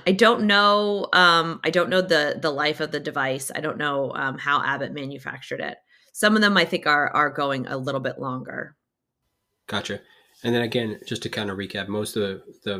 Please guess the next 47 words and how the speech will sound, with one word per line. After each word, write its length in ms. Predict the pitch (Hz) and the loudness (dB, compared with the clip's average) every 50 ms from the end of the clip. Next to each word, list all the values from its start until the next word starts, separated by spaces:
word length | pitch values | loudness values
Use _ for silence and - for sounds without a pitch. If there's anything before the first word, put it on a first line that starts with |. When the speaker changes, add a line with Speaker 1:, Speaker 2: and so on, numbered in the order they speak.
| 92 - 107 | -8 -10 -8
Speaker 2:
medical 300 | 107 101 98 - - 95 | -6 -6 -6 -6 -8 -12
providers 440 | - - - 95 95 95 92 - | -12 -8 -6 -4 -4 -4 -6 -6
or 60 | 95 92 | -8 -8
healthcare 260 | 98 95 92 - 95 | -8 -8 -8 -8 -10
providers 400 | 90 92 92 92 92 92 - - - | -8 -8 -8 -8 -8 -10 -10 -8 -4
are 100 | 123 117 | -4 -4
familiar 360 | 120 - 110 101 98 98 95 | -2 -2 -2 -2 -2 -4 -4
with 100 | 92 95 | -6 -6
the 80 | 95 92 | -8 -6
role 220 | 95 92 92 92 | -6 -4 -4 -4
of 100 | 90 - | -6 -6
insulin, 480 | - 101 92 - - 95 90 92 90 - - | -8 -6 -6 -6 -4 -6 -6 -8 -10 -10 -8
right? 200 | 101 95 92 92 | -8 -8 -6 -6
So 100 | - 101 | -6 -6
anytime 340 | 101 104 95 - 110 104 95 | -6 -6 -4 -4 -4 -4 -4
glucose 680 | - 104 104 - - 101 92 - - - - - - - | -4 -6 -6 -4 -4 -4 -4 -2 -2 -2 -4 -4 -6 -6
goes 260 | - 101 92 90 - | -4 -4 -4 -2 0
up 220 | 120 120 117 - 101 | 0 0 0 0 -2
at 100 | 92 - | -4 -4
some 200 | - 107 101 92 | -4 -4 -4 -6
point, 280 | - - 104 104 104 - | -6 -6 -6 -6 -6 -6
which 280 | - 98 95 - - _ _ _ _ _ _ _ _ _ _ _ _ | -6 -6 -6 -8 -14 _ _ _ _ _ _ _ _ _ _ _ _
variations 680 | - 113 107 107 104 95 98 95 98 101 - - 117 117 | -14 -12 -6 -2 0 2 4 4 2 2 2 2 4 6
are 60 | 139 139 | 6 8
normal 400 | 143 127 127 127 135 139 139 - | 8 8 8 8 6 2 0 -2
after 260 | 104 95 - - 101 | -4 -4 -2 -2 -2
any 140 | 98 101 95 | -2 -2 -2
time 200 | - 107 104 104 | -2 -4 -2 -2
you 100 | 104 110 | -2 -2
eat 160 | 107 110 113 | -2 -2 0
a 60 | 127 | 0
meal, 340 | 123 110 98 98 101 101 101 | 0 0 0 0 -2 -2 -2
or 120 | 98 92 92 | -2 -2 -2
unless 280 | 95 98 95 - - | -4 -4 -4 -4 -4
you 60 | 98 98 | -4 -4
have 80 | 95 | -6
some 120 | - - 98 | -6 -6 -6
pathology, 580 | - 107 101 - 95 92 95 98 95 - 101 | -6 -6 -4 -4 -4 -4 -4 -6 -6 -6 -6
it 40 | 98 | -6
might 260 | 98 95 92 92 - | -4 -4 -6 -8 -8
be 180 | - 95 95 92 | -8 -8 -8 -6
at 60 | 92 | -6
other 220 | 92 92 92 92 - | -8 -6 -8 -8 -8
times, 680 | - - 92 92 92 92 92 92 - - - - - - | -8 -8 -8 -8 -6 -8 -8 -6 -6 -6 -6 -6 -8 -8
fasting 400 | 95 90 92 - - 104 95 92 | -6 -6 -6 -6 -6 -8 -8 -8
and 80 | 90 - | -6 -8
stuff, 300 | - - 98 95 - | -4 -4 -4 -6 -6